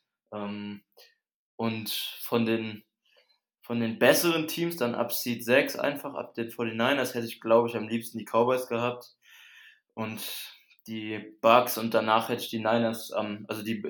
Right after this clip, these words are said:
die Bucks hätte ich am wenigsten gerne gehabt und dann die forty-niners, also quasi das zweitschlimmste Szenario in meinen Augen.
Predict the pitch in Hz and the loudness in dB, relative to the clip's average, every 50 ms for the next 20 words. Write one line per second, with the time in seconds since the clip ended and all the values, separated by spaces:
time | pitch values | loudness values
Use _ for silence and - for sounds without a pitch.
0 | - - 117 110 120 123 123 - 117 - - - - 104 110 104 101 104 120 135 | -6 -2 4 6 6 6 6 6 0 -2 -2 -4 -6 -6 -6 -6 -2 0 2 4
1 | 139 135 127 131 - - 127 120 120 120 - _ _ _ _ _ _ _ _ _ | 4 4 2 -2 -6 -8 -8 -8 -8 -10 -12 _ _ _ _ _ _ _ _ _
2 | - 127 123 123 120 120 117 117 120 117 117 - 113 113 110 - - - - 110 | 4 8 8 8 8 6 2 4 2 2 0 0 -6 -6 -8 -8 -8 -2 0 0
3 | 107 113 113 107 104 - 113 104 101 104 104 107 113 120 120 117 113 107 107 104 | 2 0 0 -4 -4 -4 -4 -4 -4 -4 -2 0 0 0 0 -2 -2 -4 -6 -6
4 | 107 110 110 - 113 110 107 104 101 - - - - 117 113 120 117 - - 123 | -6 -8 -6 -4 -2 -2 -2 -4 -6 -10 -12 -4 4 6 6 6 6 4 0 -2
5 | 113 113 113 - 110 - - 113 113 110 113 110 110 110 110 107 107 110 110 107 | -2 -2 -4 -6 -8 -8 -8 -6 -4 -4 -2 -2 -4 -6 -8 -8 -10 -10 -10 -10
6 | - - 110 110 107 110 - | -10 -8 -8 -8 -10 -14 -20